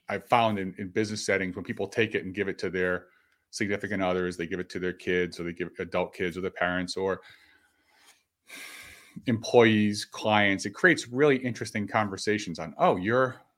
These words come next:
your number one score is elephant. My, that's my last one. What, what does that mean? And how do you see this?" And just, it just creates a different,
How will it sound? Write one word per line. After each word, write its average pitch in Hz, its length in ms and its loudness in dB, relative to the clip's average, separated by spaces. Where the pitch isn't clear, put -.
your 120 120 0
number 135 220 0
one 110 200 0
score 104 260 -2
is 90 120 -4
elephant. 120 320 -4
My, 117 200 -4
that's 123 180 -6
my 120 120 0
last 101 440 2
one. 78 160 -8
What, 113 240 -2
what 151 100 0
does 165 80 0
that 156 140 2
mean? 147 200 0
And 76 140 -6
how 127 120 -4
do 139 80 -4
you 139 160 -6
see 143 240 2
this?" 76 280 -2
And 85 120 -8
just, 110 280 -4
it 104 80 -8
just - 220 -4
creates 127 380 2
a 113 40 -6
different, 107 480 0